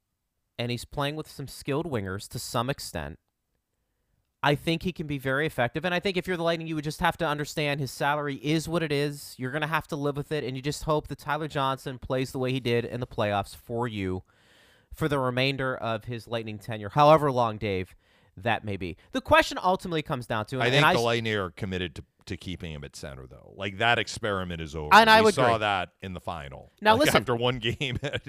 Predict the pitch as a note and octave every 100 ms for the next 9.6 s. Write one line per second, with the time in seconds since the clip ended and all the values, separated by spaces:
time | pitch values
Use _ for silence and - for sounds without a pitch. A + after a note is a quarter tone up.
0 | C3+ - - _ F#2+ G#2+ A2+ G2+ G2 F#2+
1 | F#2+ F#2 G2 E2+ G#2 D#3 F3+ C4 D#4+ -
2 | B3+ G#3 G#3 - - F#2 E2+ D2 - _
3 | D#3+ E3+ E3 A3 C#4+ - B3+ A#3+ A3+ F#3
4 | G3+ D3+ F2+ F2 - _ _ _ _ _
5 | - D3 - E3+ F#3+ F3+ D#3 D#3+ D#3+ -
6 | C3+ A#2+ - F3 E3 - - - - _
7 | _ _ _ _ _ _ _ _ _ _
8 | _ _ _ _ _ _ _ - D3+ -
9 | E3 F3+ C3+ G2 G2+ -